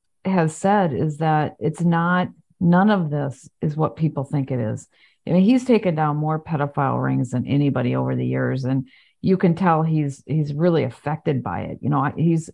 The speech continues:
when I first went there, I was kind of scared to talk to him and, uh, 'cause I didn't know what I was gonna get. And I, he just, I'm glad I didn't know all his background before I got there, because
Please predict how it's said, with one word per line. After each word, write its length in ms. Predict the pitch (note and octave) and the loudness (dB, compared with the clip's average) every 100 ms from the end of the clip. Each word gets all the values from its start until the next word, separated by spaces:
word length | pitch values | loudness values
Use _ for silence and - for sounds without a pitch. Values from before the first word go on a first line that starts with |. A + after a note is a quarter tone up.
| _ | _
when 140 | F3 | 2
I 80 | A3+ | 2
first 300 | C4+ A3+ G#3+ | 2 0 2
went 180 | F3 G#3+ | 0 2
there, 140 | D3+ | 2
I 40 | C#3+ | 0
was 120 | D3 | -2
kind 180 | F3+ D3 | -4 -6
of 80 | |
scared 320 | C3 - C#3+ C3 | -6 -4 -2 -2
to 60 | |
talk 300 | D3 C#3+ F3 | -4 -6 -4
to 60 | E3 | -2
him 180 | C#3+ C#3 _ _ _ _ - | -2 -4 _ _ _ _ 0
and, 440 | F3 E3 D#3+ D3+ - | 2 4 2 0 -2
uh, 140 | C#3+ | -2
'cause 160 | F3 D#3 | 0 0
I 60 | |
didn't 200 | D#3 A#2+ | 0 0
know 140 | C#3+ C3+ | -2 -2
what 380 | A#2 D3+ E3+ | -4 0 0
I 100 | C#3 | 0
was 120 | D3 C#3 | -6 -4
gonna 140 | C#3+ | -4
get. 240 | D3+ E3 - | -2 -2 -2
And 240 | D#3 D#3 - | -4 -4 -4
I, 120 | E3+ E3+ - - | -4 -4 -10 -6
he 320 | F#3 F#3 F#3+ | -2 0 0
just, 260 | F#3 G3+ G3+ | 0 -2 0
I'm 180 | F3 D#3+ | 0 0
glad 280 | E3+ G3+ G#3+ | 4 4 4
I 80 | |
didn't 260 | F#3+ G3 F#3 | 2 2 2
know 180 | E3 D#3+ | 0 0
all 260 | C#3+ D3+ | -2 -2
his 140 | D3 C3 | -4 -6
background 460 | C#3 C#3 C3 B2 | -8 -6 -6 -6
before 300 | B2 B2 B2 | -8 -6 -6
I 40 | A#2 | -4
got 240 | C3 B2 | -6 -6
there, 140 | G#2 G2+ | -8 -10
because 360 | C#3 D3 B2+ | -6 -4 -6